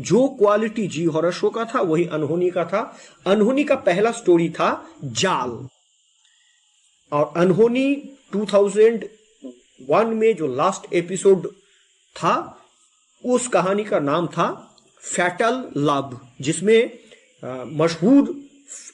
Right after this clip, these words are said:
एक समय का फिल्म के हीरो रोनित रॉय उसमें दिखे थे।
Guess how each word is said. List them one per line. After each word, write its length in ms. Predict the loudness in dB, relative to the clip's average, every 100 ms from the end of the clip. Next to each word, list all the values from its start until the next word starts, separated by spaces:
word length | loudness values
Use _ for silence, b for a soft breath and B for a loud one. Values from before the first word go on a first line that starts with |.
| 0
एक 180 | 0
समय 280 | 0 0 2
का 100 | 0
फिल्म 340 | -2 -2 -2 -4
के 300 | -10 0 2
हीरो 540 | 2 2 4 4 0 B B _
रोनित 480 | -2 4 4 4 2
रॉय 280 | 4 4 4 0 -8
उसमें 500 | -8 0 0 0 -4
दिखे 320 | -6 -6 -6
थे। 280 | -8 -10 -14